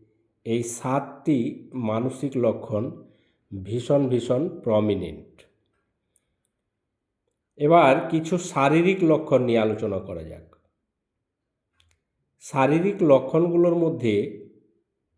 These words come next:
এক নাম্বার হচ্ছে হঠাৎ শুরু হ-, শুরু হওয়া রোগ। যে কোনো রোগ হঠাৎ করে শুরু হয় এবং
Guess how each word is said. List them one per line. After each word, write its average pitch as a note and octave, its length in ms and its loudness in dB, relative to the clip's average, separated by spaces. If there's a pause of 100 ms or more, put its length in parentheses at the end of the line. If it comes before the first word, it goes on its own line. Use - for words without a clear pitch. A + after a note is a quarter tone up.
(960)
এক B2+ 260 -4
নাম্বার D#3 340 2
হচ্ছে - 680 -8 (340)
হঠাৎ C3+ 600 0 (120)
শুরু C3+ 280 0
হ-, A#2 160 -8
শুরু D3+ 380 2
হওয়া B2+ 340 6
রোগ। A2+ 640 -2 (440)
যে B2+ 260 0
কোনো G3+ 360 4
রোগ B2 680 2 (1300)
হঠাৎ D#3 460 0
করে E3 200 0
শুরু B2 300 -4
হয় C3+ 300 4 (1400)
এবং A#2+ 640 4